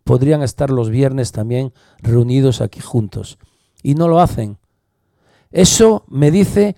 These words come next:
la carga y la responsabilidad que tenemos algunos cuando podemos hacer lo bueno y no lo hacemos. La Biblia dice, cuidado, no voy a decir lo que dice, todos lo saben, yo no lo voy a repetir,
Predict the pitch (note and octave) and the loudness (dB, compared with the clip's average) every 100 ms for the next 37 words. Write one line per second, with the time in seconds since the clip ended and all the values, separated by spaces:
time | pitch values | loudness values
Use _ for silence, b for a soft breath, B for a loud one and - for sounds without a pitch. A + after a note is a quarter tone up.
0 | b - C#3+ C#3 - G3+ F3+ E3+ F#3+ F3+ | b -4 -2 -2 2 4 4 2 0 -4
1 | _ - C3+ D#3 E3 D#3+ - D3+ C#3 C3 | _ -8 -2 2 4 2 0 -2 -2 0
2 | C#3 F3+ E3 C#3+ C#3+ D3 F3 E3+ - D3+ | 0 2 0 0 0 0 0 0 0 2
3 | E3+ F3+ D#3+ E3+ - _ _ _ _ _ | 4 4 2 -2 -8 _ _ _ _ _
4 | _ _ _ _ _ _ _ _ - D#3 | _ _ _ _ _ _ _ _ 0 4
5 | E3 D#3 D3+ C3+ C#3 E3+ F#3+ E3+ E3+ E3 | 6 6 4 6 4 4 4 2 4 4
6 | E3 D#3+ F3+ G3+ G3+ - D#3 D3+ D#3 D3+ | 6 6 6 6 2 0 0 2 4 4
7 | - F#3 G3+ F#3+ - - B2+ D3 F3 E3+ | 4 2 4 0 -2 -4 0 2 2 4
8 | D#3+ E3+ G3+ G3+ - _ _ - A2 B2+ | 4 2 2 0 -4 _ _ -6 2 6
9 | F#3+ G#3+ G#3+ _ - A#2+ C#3 D#3 D3 - | 6 4 0 _ -10 0 2 4 4 4
10 | D3 C3 C3+ E3 G3 G#3 - _ _ _ | 2 2 0 0 0 -2 -4 _ _ _
11 | D3+ E3 E3+ D3+ C#3 A#2 F3 F#3 G#3 G#3+ | 4 6 6 4 0 4 6 6 4 0
12 | - _ - A#2 D#3 D3 C#3 C#3 B2 A#2 | -8 _ -2 2 4 4 4 4 2 -2
13 | A#2 F3+ G3 | 0 2 2